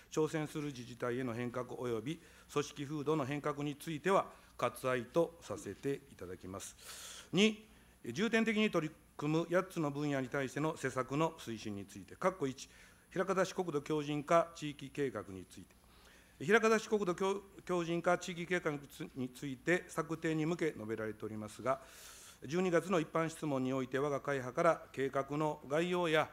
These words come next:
また策定によるメリット、本市の策定状況について質問をさせていただきました。本市の策定状況について、令和二年度中の策定に向けて事務を進めていると示されましたが、策定にあたり趣旨、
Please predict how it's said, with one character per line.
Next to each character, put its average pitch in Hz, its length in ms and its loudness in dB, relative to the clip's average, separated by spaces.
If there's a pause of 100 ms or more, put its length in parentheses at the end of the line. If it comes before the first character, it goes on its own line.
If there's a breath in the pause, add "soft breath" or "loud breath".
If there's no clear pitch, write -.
(300 loud breath)
ま 139 140 0
た 175 280 6
策 139 240 -6
定 139 200 0
に 139 100 0
よ 143 140 2
る 151 140 -4
メ 147 120 0
リ 139 60 -4
ッ 120 60 -4
ト、 - 120 -14
本 156 200 0
市 156 120 -6
の 143 140 0
策 165 240 -2
定 180 160 2
状 180 160 2
況 160 160 -4
に 156 100 -2
つ 170 140 -8
い 165 80 -6
て 185 100 2
質 - 180 -6
問 123 160 0
を 160 80 0
さ 123 140 -6
せ - 100 -12
て - 60 -14
い 104 80 -10
た 110 100 -10
だ 110 80 -6
き 110 60 -10
ま 107 140 -6
し - 60 -16
た。 - 60 -20 (720 loud breath)
本 175 160 2
市 143 80 -6
の 147 100 -2
策 160 380 -4
定 165 380 -2
状 156 160 0
況 147 180 -2
に 143 120 -4
つ 147 140 -8
い 135 80 -6
て、 170 240 0
令 147 140 2
和 127 100 -2
二 117 120 -2
年 120 220 -4
度 117 140 -6
中 120 300 -6
の 175 180 2
策 131 240 -6
定 127 160 -4
に 123 80 -4
向 127 120 -6
け 110 120 -6
て 139 180 -2
事 120 120 -8
務 127 160 -4
を 123 60 -6
進 123 180 -8
め 120 80 -4
て 123 120 -8
い 117 80 -4
る 120 120 -6
と 165 240 -2 (220 loud breath)
示 110 260 -8
さ 110 100 -8
れ 101 80 -10
ま 104 160 -10
し - 60 -16
た 156 100 -2
が、 165 240 0
策 110 260 -12
定 104 180 -10
に 107 100 -6
あ 117 80 -6
た 127 100 -4
り 117 80 -6
趣 117 180 -8
旨、 - 100 -6